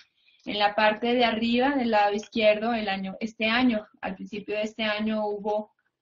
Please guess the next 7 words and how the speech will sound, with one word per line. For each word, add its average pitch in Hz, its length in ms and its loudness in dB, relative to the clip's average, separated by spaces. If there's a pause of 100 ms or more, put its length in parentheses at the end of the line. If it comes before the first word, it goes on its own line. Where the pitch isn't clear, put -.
(120)
una, 202 680 -4 (160)
eh, 185 500 -2
una 196 300 -4 (880)
reunión 214 580 0
en 208 100 -4
México, 214 680 -6 (680)
em, 170 920 -2